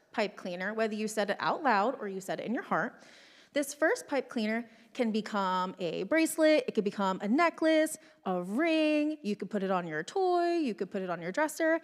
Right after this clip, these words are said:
This pipe cleaner is our physical commitment together in community to spread hope with whatever word we said out loud or in our heart.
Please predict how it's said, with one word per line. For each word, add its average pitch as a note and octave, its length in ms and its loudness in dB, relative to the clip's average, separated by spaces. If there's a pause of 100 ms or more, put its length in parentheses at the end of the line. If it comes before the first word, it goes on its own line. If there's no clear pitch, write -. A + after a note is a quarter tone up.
(420)
This E4+ 540 0 (440)
pipe D4+ 200 6
cleaner G#3+ 480 2
is G#3 220 0 (200)
our A#3+ 320 2
physical C#4+ 460 0
commitment C#4 540 -2
together F#3+ 400 4
in A#3+ 240 4
community A3+ 760 2 (460)
to - 100 -4
spread G#3+ 400 2
hope G#3+ 500 4 (300)
with G3+ 180 -2
whatever A3 400 4
word G3+ 360 4
we F#3+ 100 -2
said F3+ 180 2
out F3+ 140 4
loud D#3+ 320 2
or D#3+ 80 0
in E3 140 -2
our D#3+ 80 -4
heart. A#2+ 320 -6